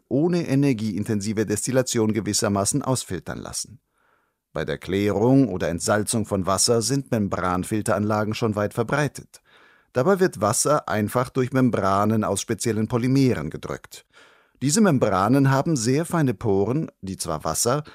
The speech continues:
aber keine anderen Moleküle passieren lassen.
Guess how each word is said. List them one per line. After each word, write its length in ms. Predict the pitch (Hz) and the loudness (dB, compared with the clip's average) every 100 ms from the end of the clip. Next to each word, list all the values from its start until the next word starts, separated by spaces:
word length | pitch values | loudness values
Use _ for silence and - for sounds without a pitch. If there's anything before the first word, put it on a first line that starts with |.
| _ - | _ -4
aber 420 | 107 107 107 127 | -2 0 2 0
keine 400 | - 110 123 147 | 0 0 2 0
anderen 380 | 147 156 107 78 | 2 2 0 -4
Moleküle 560 | 78 78 78 95 78 | -4 -6 -6 -8 -8
passieren 480 | - 76 - 80 76 | -8 -8 -8 -8 -10
lassen. 360 | - - - | -10 -10 -10